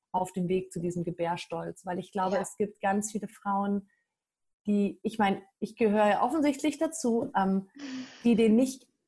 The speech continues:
Speaker 1: nicht ganz spüren können, nicht ganz oder
Speaker 2: Mhm.
Speaker 1: gar nicht,
Speaker 2: Mhm.
Speaker 1: weil es eine P D A gab, weil es ein Kaiserschnitt war, weil was weiß ich was.
Speaker 2: Ja.
Speaker 1: Ähm,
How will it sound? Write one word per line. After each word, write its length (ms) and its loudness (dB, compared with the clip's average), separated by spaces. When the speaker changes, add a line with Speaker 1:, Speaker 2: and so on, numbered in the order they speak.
Speaker 1:
nicht 320 0
ganz 260 0
spüren 380 0
können, 340 -4
nicht 220 0
ganz 240 0
oder 140 0
Speaker 2:
Mhm. 40 -6
Speaker 1:
gar 240 -2
nicht, 320 -6
Speaker 2:
Mhm. 140 -4
Speaker 1:
weil 480 4
es 200 0
eine 100 2
P 140 0
D 120 2
A 180 -2
gab, 280 -6
weil 420 4
es 200 -4
ein 180 -2
Kaiserschnitt 540 -2
war, 260 -2
weil 500 2
was 320 -2
weiß 140 2
ich 200 -2
was. 260 -2
Speaker 2:
Ja. 200 -2
Speaker 1:
Ähm, 280 -2